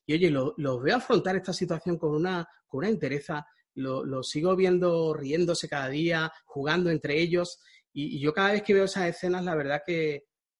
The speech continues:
a pesar de la dificultad de la situación, que no, no podemos obviarla, pero yo creo que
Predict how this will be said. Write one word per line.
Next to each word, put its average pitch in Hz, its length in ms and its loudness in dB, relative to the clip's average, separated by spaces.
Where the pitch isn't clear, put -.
a - 120 -14
pesar 160 320 2
de 233 80 12
la 202 80 6
dificultad 165 640 2
de 175 80 2
la 160 80 0
situación, 165 560 -4
que 123 240 -8
no, 135 440 -8
no 131 140 -6
podemos 139 360 -6
obviarla, 151 500 0
pero 127 540 -4
yo 170 160 -14
creo 226 140 -10
que 220 280 2